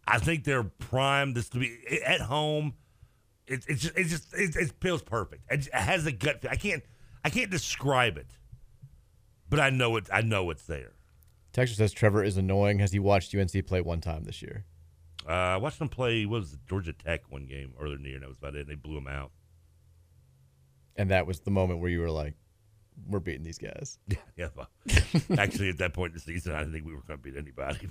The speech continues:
Speaker 1: But <laughs> I mean, what, what's Georgia Tech have? I mean, I, I watched the I U game against Georgia Tech. I mean, I U and, uh,
Speaker 2: Oh, Georgia Tech's
Speaker 1: North
Speaker 2: bad.
Speaker 1: Carolina.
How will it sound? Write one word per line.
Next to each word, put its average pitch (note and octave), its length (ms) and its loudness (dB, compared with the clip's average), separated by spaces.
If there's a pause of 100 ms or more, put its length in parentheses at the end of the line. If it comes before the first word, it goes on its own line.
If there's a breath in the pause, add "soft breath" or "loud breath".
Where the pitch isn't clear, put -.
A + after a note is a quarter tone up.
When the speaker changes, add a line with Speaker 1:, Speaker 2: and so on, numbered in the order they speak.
Speaker 1:
But - 1000 -4
<laughs> - 20 -20 (920 loud breath)
I - 40 -2
mean, F#3+ 100 4
what, A3 220 2
what's G3+ 200 -2
Georgia F#3 260 -2
Tech F3 180 0
have? D#3 220 2
I C3+ 140 0
mean, C3 120 2
I, C#3 60 4
I E3+ 180 2
watched F#3 240 0
the C#3 80 2
I G#2 80 6
U A2+ 140 2
game F2+ 260 -2
against E2 200 -6
Georgia C2+ 180 -16
Tech. C#2 200 -8 (360)
I C3 60 -2
mean, A2 120 2
I F#2+ 140 4
U G2 220 0
and, F#2+ 140 -2
uh, C2+ 280 -6 (340)
Speaker 2:
Oh, C#3 80 8
Georgia A3 220 10
Tech's B2+ 180 6
Speaker 1:
North A2 140 10
Speaker 2:
bad. E2+ 100 10
Speaker 1:
Carolina. E2 420 0